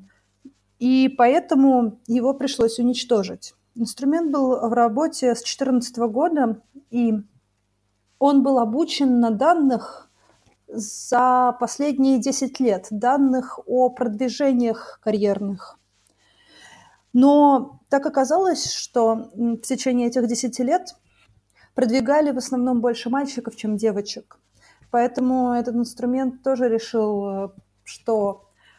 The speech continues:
девочек лучше не продвигать, а продвигать лучше мальчиков. Работники Amazon, программисты как-то пытались решить эту проблему, пытались понять,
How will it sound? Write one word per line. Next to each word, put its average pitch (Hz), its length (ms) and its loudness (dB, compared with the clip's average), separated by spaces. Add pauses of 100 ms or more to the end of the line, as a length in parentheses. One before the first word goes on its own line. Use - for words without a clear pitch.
(200)
девочек 220 640 -4
лучше 226 320 -6
не 220 140 0
продвигать, 226 600 -4
а 233 40 -4
продвигать 208 520 -6
лучше 208 220 -8
мальчиков. 247 680 -4 (1080)
Работники 285 580 0
Amazon, 262 760 0 (380)
программисты 247 960 0 (180)
как-то 240 500 0
пытались 240 460 0
решить 247 340 -4
эту 240 160 -6
проблему, 262 720 -2 (1200)
пытались 247 360 0
понять, 233 760 -4